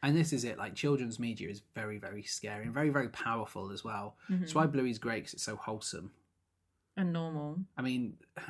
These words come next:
Speaker 1: Animals at Farthing Wood, I think, is directly responsible for my hatred of hunting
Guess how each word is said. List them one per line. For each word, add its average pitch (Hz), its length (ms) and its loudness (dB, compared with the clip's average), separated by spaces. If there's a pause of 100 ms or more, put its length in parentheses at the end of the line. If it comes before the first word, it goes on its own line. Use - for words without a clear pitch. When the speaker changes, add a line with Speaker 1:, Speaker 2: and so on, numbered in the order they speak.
Speaker 1:
Animals 135 320 4
at - 80 -10
Farthing 113 340 -2
Wood, 107 140 -6
I 107 60 -6
think, 104 200 -10
is 104 80 -10
directly 104 460 -6
responsible 104 680 -6
for 104 180 -10
my 101 200 -8
hatred - 480 -8
of 95 80 -16
hunting 110 580 -8